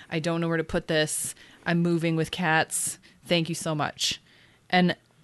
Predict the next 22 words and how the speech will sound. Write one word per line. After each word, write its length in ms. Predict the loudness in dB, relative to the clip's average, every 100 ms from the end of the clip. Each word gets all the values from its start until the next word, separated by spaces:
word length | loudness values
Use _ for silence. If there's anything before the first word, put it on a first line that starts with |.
| _ -4
maybe 340 | 4 6 6 4
that 180 | 4 4
was 100 | 2
a 60 |
little 280 | 2 2 4
over 200 | 2 2
the 80 | -2
top, 400 | 0 2 2 -2 -2
but, 260 | 2 2
like, 260 | 2 0 -4
they're 240 | -2 2 2
dealing 340 | 2 2 2
with 120 | 2 0
something 260 | -2 0
above 260 | 0 0 0
and 140 | 0
beyond, 460 | -2 -2 -4 -4 -4 -2
and 120 | 0
I 80 | 0
think 220 | -2 -2
they 140 | -2
deserve 600 | -2 -4 -2 -2 -2 -6